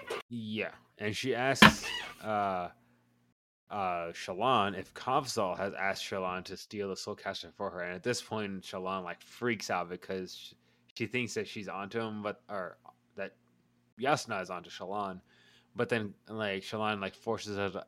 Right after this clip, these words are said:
herself to calm down, think about the question, and then just answer. And that's some life advice to all of you. Sometimes we get asked questions, and I, I think, and I don't even know why I'm bringing this up, but I just think that it's kinda,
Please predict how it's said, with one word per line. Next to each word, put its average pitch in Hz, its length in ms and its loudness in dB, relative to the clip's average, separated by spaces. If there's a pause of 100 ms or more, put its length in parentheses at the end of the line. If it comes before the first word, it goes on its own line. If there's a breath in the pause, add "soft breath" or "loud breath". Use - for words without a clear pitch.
herself 107 460 -2
to 98 80 -8
calm 101 300 0
down, 98 320 0
think 101 240 -6
about 92 240 2
the - 60 -18
question, - 420 -8
and 87 80 -12
then 85 140 -14
just - 200 -20
answer. 85 400 -10 (1160)
And 135 440 4 (1120 loud breath)
that's 151 260 6
some 151 220 0
life 147 260 2
advice 127 680 0 (560)
to 107 100 -6
all 113 300 2
of 104 140 0
you. 85 120 -10 (440)
Sometimes 135 540 -2
we 113 120 0
get 120 220 6
asked 101 340 0
questions, 127 540 0
and 107 160 2
I, 101 320 4
I 98 60 0
think, 147 400 -2 (1120)
and 107 100 -4
I 95 40 -2
don't 95 200 -2
even 95 120 -4
know 92 100 -6
why 87 100 -4
I'm 85 80 -8
bringing 85 220 -10
this - 180 -10
up, 82 220 -4
but 117 140 6
I 117 80 4
just 120 160 2
think 110 160 4
that 98 80 2
it's 92 200 -2
kinda, 92 380 -2